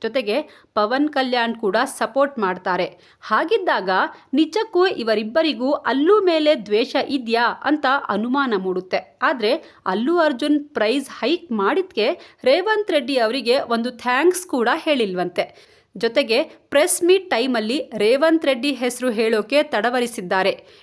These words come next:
ಇದು ಬೇಕು ಅಂತ ಮಾಡಿದ್ರಾ? ಗೊತ್ತಿಲ್ಲ. ಇನ್ನು ಅಲ್ಲು ಅರೆಸ್ಟ್ ಬಗ್ಗೆ ಪ್ರತಿಕ್ರಿಯೆ ಕೊಟ್ಟ ತೆಲಂಗಾಣ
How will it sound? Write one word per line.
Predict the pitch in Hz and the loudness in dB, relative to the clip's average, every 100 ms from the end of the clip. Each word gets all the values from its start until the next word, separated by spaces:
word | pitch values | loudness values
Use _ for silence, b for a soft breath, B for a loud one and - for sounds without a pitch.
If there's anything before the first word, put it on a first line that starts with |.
| B | B
ಇದು | 302 349 | 0 0
ಬೇಕು | 226 247 359 415 | 2 2 2 2
ಅಂತ | 392 339 302 | 2 2 2
ಮಾಡಿದ್ರಾ? | 240 202 196 208 208 180 - _ - | 2 0 0 -2 -2 -4 -16 _ -2
ಗೊತ್ತಿಲ್ಲ. | 240 233 208 185 - b b b | 0 0 -2 -2 -4 b b b
ಇನ್ನು | 294 285 320 | 2 4 2
ಅಲ್ಲು | - 214 247 349 | 0 0 0 2
ಅರೆಸ್ಟ್ | 302 247 262 - | 2 2 0 -2
ಬಗ್ಗೆ | 220 214 254 | -4 0 0
ಪ್ರತಿಕ್ರಿಯೆ | 247 190 185 269 262 | 0 -4 -4 -2 -2
ಕೊಟ್ಟ | 240 220 220 247 | 0 -2 0 -2
ತೆಲಂಗಾಣ | 262 240 294 330 330 320 | 0 -2 2 2 2 2